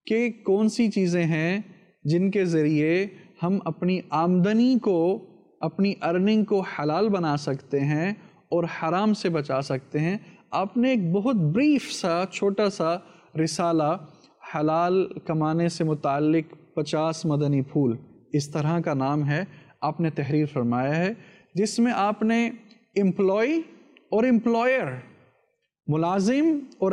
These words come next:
آجر جو ملازمت پر رکھتا ہے، ان دونوں سے متعلق بہت سارے مسائل کو بیان کیا، حلال روزی کمانے کے فضائل اور حرام کمانے کا وابال،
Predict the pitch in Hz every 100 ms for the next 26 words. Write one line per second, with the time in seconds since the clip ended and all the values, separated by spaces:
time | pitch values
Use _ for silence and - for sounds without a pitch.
0 | - 175 214 196 269 233 208 214 190 180
1 | 185 214 220 - 208 190 185 - 220 175
2 | 185 208 - - - - 240 202 151 160
3 | 196 208 220 208 196 175 180 196 196 -
4 | - _ _ - 147 190 190 185 190 175
5 | 170 160 170 180 175 165 160 165 165 151
6 | 147 156 - _ _ _ - 160 156 165
7 | 190 202 185 147 147 156 180 190 180 160
8 | 151 160 175 170 151 - 139 139 143 147
9 | 117 - - - _ _ _ - 190 196
10 | 190 160 - 165 160 185 202 190 170 160
11 | 165 170 170 147 135 131 139 147 127